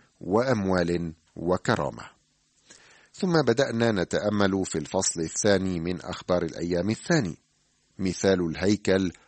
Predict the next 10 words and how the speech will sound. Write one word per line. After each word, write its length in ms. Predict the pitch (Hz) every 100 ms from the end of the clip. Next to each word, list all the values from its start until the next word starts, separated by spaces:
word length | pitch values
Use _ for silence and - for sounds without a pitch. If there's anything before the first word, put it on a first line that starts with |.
| _
والمخططات 1200 | 87 104 104 90 - 90 - 85 - 113 110 - -
موجودة 720 | 107 110 104 143 135 123 123
بين 320 | 82 123 127
يدي 500 | 92 87 87 117 117
سليمان 640 | 104 87 87 90 107 101 69
الآن، 520 | 69 110 123 123 110 - - - -
وهكذا 640 | 131 120 123 - 113 104 104
يبدأ 580 | 95 104 82 90 87 92
بتنظيم 560 | 90 - 85 85 85 82
البناء. 400 | 80 85 80